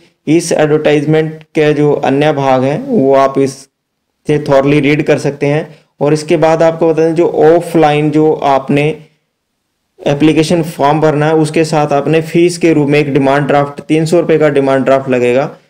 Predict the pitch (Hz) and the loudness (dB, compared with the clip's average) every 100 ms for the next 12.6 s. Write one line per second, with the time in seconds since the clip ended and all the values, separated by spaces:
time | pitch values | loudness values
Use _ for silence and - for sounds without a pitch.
0 | _ _ - 131 143 170 165 - 165 170 | _ _ -4 -2 0 0 -2 0 2 4
1 | 170 147 147 147 139 160 156 135 139 139 | 2 2 0 -2 0 2 2 2 0 0
2 | 160 151 143 143 147 143 143 131 131 131 | -2 0 -2 0 0 0 0 2 2 2
3 | 135 131 131 131 131 143 143 131 131 135 | 2 2 0 -2 -4 -2 0 0 2 0
4 | 131 135 135 127 123 120 117 123 151 - | 0 -2 0 0 0 -2 -2 -2 -6 -8
5 | _ _ _ 131 160 147 147 151 165 165 | _ _ _ 0 2 2 0 2 0 0
6 | 165 170 180 - 139 139 143 151 151 156 | -2 0 -2 -2 0 2 2 0 0 -2
7 | 151 143 147 151 139 131 135 127 135 131 | -2 -2 -2 -2 -2 0 0 0 -2 0
8 | 147 160 135 131 127 127 123 143 156 127 | 0 0 0 0 0 0 -2 -2 -2 0
9 | 160 170 160 151 147 160 160 - - _ | 2 2 0 0 2 2 0 -10 -20 _
10 | _ _ _ _ _ - 147 - 175 165 | _ _ _ _ _ -4 -4 0 0 0
11 | - 139 143 165 160 160 143 151 156 151 | 0 -2 -2 -2 0 0 -2 0 0 2
12 | 135 135 139 143 143 | 0 0 0 0 -2